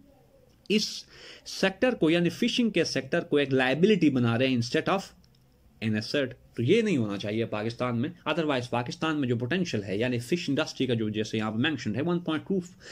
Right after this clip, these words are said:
बिलियन जो है ना इसकी वैल्यूड है, लेकिन हमारी प्रैक्टिसेस की वजह से हम वन पॉइंट टू बिलियन एक्वायर नहीं कर रहे। फिर मेंशन किया है, "Pakistan is ex-, exporter of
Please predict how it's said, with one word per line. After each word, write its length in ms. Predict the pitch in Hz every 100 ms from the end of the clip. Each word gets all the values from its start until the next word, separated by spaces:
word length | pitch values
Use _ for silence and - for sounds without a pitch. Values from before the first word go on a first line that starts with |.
| - -
बिलियन 460 | 117 147 233 262 226
जो 120 | 139
है 80 | 123
ना 120 | 160
इसकी 300 | 139 123 131
वैल्यूड 440 | 117 120 156 156 113
है, 260 | 101 87 - _
लेकिन 260 | 104 101 170
हमारी 300 | 123 120 170
प्रैक्टिसेस 480 | 170 139 233 226 208
की 140 | 170
वजह 180 | 156 147
से 160 | - 135
हम 160 | 175 - - -
वन 180 | 131 151
पॉइंट 280 | 139 131 131
टू 100 | 147
बिलियन 360 | 127 135 147
एक्वायर 300 | 123 110 110
नहीं 180 | 131 123
कर 120 | 98
रहे। 140 | 92 90 - _ _
फिर 140 | 180
मेंशन 340 | 226 233 185 170
किया 140 | 170
है, 180 | 160 147
"Pakistan 480 | 151 190 240 214 190
is 140 | 135
ex-, 560 | 117 117 - - - 117
exporter 380 | - 202 208
of 140 | 190